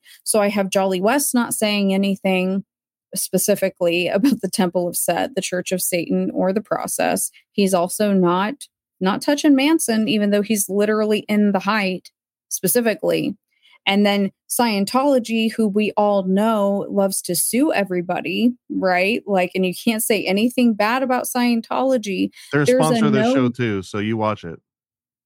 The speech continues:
Speaker 1: These people think, these ex-Scientologists think that I work for the church. They think that I'm part of the current C I A of the church. I'm like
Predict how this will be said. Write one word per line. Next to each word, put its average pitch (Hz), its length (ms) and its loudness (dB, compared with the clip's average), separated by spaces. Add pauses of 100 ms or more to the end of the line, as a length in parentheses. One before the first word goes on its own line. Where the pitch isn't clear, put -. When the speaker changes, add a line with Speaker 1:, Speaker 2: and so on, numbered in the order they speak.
(3250)
Speaker 1:
These 294 220 2
people 311 260 2
think, 277 320 0
these 254 220 0
ex-Scientologists 226 760 0
think 202 200 -2
that 208 100 2
I 196 80 2
work 185 280 -2
for 185 120 -8
the 190 80 -6
church. - 480 -8
They 214 100 4
think 226 220 2
that 214 100 2
I'm 196 200 0
part 196 240 0
of 185 80 -10
the 190 80 -4
current 185 360 -2
C 180 200 -2
I 170 100 0
A 160 260 0
of 147 120 -4
the 165 100 -8
church. - 500 -8
I'm 196 160 0
like 185 360 0